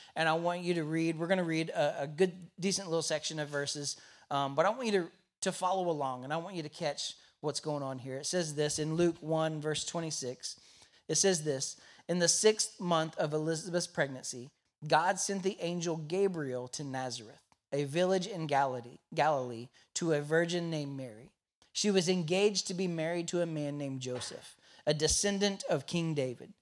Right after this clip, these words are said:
Gabriel appeared to her and said, 'Greetings, favored woman, the Lord is with you.'" Confused and disturbed, Mary tried to think what the angel could mean. "Don't be afraid, Mary," the angel told her,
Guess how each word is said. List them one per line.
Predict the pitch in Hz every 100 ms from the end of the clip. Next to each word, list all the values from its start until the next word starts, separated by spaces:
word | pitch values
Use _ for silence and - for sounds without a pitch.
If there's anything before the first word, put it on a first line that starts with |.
| _ _ _ _ _ 151
Gabriel | 202 226 214 180
appeared | 165 165 160
to | 156
her | 156 147
and | 113 139
said, | 143 139 143
'Greetings, | 165 196 196 190 180
favored | - - 151 147 139
woman, | 127 113 - 175 _ _ _ -
the | 135
Lord | 123 143 151 151 151
is | - 123
with | 120 110 -
you.'" | - 214 _ _ _ _ _ _ _
Confused | 170 165 196 214 202 156
and | 254 175
disturbed, | 160 156 175 131 113 - - _ _ _
Mary | 160 160 165
tried | 160 165 156
to | 147
think | 139 151 143
what | 151 147 143
the | 143
angel | 147 143 135
could | - 139
mean. | 131 123 120 - _ _ _ _ -
"Don't | 175 175
be | 185
afraid, | 175 170 160 156
Mary," | 139 123 123 -
the | 208 147
angel | 143 135 131
told | 127 120 113
her, | -